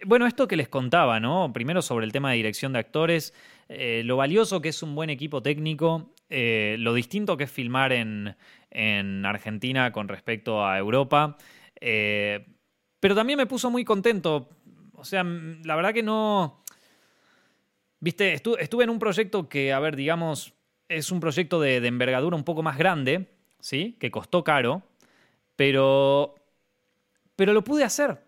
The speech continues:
y lo pudimos terminar, y lo pudimos terminar bien, y se ve bien.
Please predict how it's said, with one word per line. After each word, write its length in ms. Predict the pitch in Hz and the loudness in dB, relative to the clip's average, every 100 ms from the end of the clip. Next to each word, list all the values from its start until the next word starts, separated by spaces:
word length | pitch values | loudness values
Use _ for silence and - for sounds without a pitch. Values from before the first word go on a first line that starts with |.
| - | -8
y 140 | 147 | -2
lo 100 | 160 | -2
pudimos 300 | 180 262 247 | 0 0 0
terminar, 580 | 180 151 175 233 147 _ | 0 0 0 0 -2 _
y 140 | - 147 | -4 -2
lo 120 | 139 | 0
pudimos 240 | 180 226 | 0 -2
terminar 380 | - 160 151 202 | -4 -4 -2 -2
bien, 400 | 185 214 151 117 _ | 2 2 0 -4 _
y 100 | 151 | -6
se 160 | - 160 | -2 0
ve 120 | 214 | 2
bien. 420 | 165 190 117 95 | 2 2 0 -8